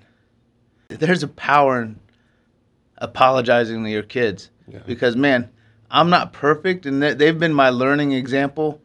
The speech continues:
Speaker 2: Yeah.
Speaker 1: Many of my messages have came from sitting with my kids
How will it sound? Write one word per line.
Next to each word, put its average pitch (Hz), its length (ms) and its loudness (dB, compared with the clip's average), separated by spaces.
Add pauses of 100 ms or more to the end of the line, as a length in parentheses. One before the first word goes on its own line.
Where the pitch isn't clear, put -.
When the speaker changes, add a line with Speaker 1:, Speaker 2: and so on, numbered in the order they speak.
Speaker 2:
Yeah. - 80 -20 (260)
Speaker 1:
Many 165 300 2
of 156 80 0
my 135 140 4
messages 135 600 -2
have 131 180 -4
came 139 280 -4
from 127 460 0 (640)
sitting 143 420 0
with 131 140 -4
my 117 140 -4
kids 135 560 -2